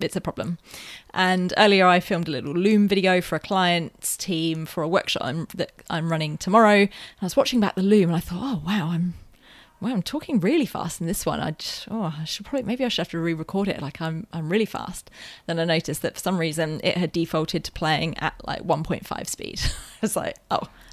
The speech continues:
I can probably just slow that down." So, so there we go. It was at that moment where I thought,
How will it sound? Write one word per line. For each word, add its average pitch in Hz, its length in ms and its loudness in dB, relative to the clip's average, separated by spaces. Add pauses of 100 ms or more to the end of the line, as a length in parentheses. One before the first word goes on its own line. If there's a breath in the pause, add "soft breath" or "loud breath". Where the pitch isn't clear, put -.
I - 80 -10
can 165 120 -10
probably - 140 -12
just - 320 -10
slow - 220 -4
that - 120 -8
down." - 300 -10
So, 165 400 2 (420 loud breath)
so - 60 -20
there 233 100 10
we 208 60 8
go. 190 380 8 (160)
It 123 100 -2
was 175 220 -2
at - 80 -4
that 165 180 -2
moment 180 260 -2
where 180 100 2
I 175 40 6
thought, 156 400 -2